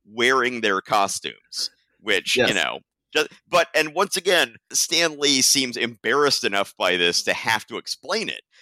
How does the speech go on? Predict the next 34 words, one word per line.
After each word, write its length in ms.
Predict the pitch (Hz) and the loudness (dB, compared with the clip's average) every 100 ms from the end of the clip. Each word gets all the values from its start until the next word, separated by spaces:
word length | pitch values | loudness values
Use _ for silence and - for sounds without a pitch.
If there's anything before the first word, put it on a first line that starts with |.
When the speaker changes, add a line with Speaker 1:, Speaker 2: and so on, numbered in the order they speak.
| _ | _
Speaker 1:
which 240 | 117 127 - | -4 -4 -2
he 80 | 120 | -6
usually 580 | 104 135 135 117 104 - | -8 -8 -6 -6 -8 -4
doesn't 340 | 123 151 92 - | -2 0 -2 -4
in 120 | 85 | -10
these 220 | 76 69 | -8 -6
cases. 600 | - 80 64 - 50 - - - | -4 -4 -6 -10 -14 -20 -10 -4
At 120 | 110 | -2
one 140 | 117 | -2
point, 200 | 113 123 | -4 -6
the 80 | 101 | -6
Melter 460 | 101 104 113 - 104 | -4 -2 -2 -6 -6
says, 540 | - 110 95 92 92 - _ _ _ _ | 0 2 4 2 0 -8 _ _ _ _
"We 140 | 107 | -8
were 180 | 208 165 | -2 0
allowed 420 | 110 110 - 196 | 2 2 0 0
to 80 | 92 | -6
keep 300 | - 147 147 | -12 -10 -4
our 200 | 107 98 - | 0 0 0
armored 380 | 127 131 101 - | -2 -2 -6 -6
costumes 640 | - 135 - 90 76 95 | -6 -4 -6 -8 -10 -12
because 480 | - 107 - 120 110 107 | -12 -12 -2 0 0 -4
a 80 | |
scientific 960 | 104 - - 226 254 185 - 175 156 131 - | -4 -2 -2 -2 -6 -10 -10 -8 -10 -16 -4
delegation 720 | 131 143 127 117 135 - 127 | -2 0 -2 -4 -2 -4 -4
from 280 | - 113 101 | -12 -14 -12
Washington 720 | 92 - - 104 92 80 78 85 - _ | -6 -4 -2 -4 -6 -10 -10 -14 -18 _
is 180 | - 120 - | -4 -2 -2
on 260 | 120 139 135 | -2 -2 -2
the 80 | |
way 260 | 117 110 110 | -2 0 0
to 200 | 110 110 | -4 -12
study 720 | 107 - - _ 214 175 123 98 | -8 -6 -8 _ -4 -4 -4 -6
us, 500 | 71 62 - - | -6 -6 -2 -2